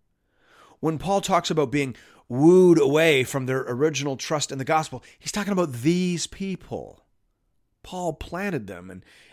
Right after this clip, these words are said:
and set them up as churches and gave them elders. Granted, they were new believers by our standards, but he set these churches up. And, and then he heard that some of them were falling away,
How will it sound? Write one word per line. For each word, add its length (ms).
and 160
set 300
them 200
up 180
as 180
churches 640
and 120
gave 280
them 180
elders. 580
Granted, 440
they 100
were 120
new 140
believers 460
by 180
our 200
standards, 400
but 100
he 140
set 340
these 180
churches 520
up. 400
And, 120
and 160
then 140
he 80
heard 320
that 160
some 200
of 120
them 100
were 100
falling 380
away, 800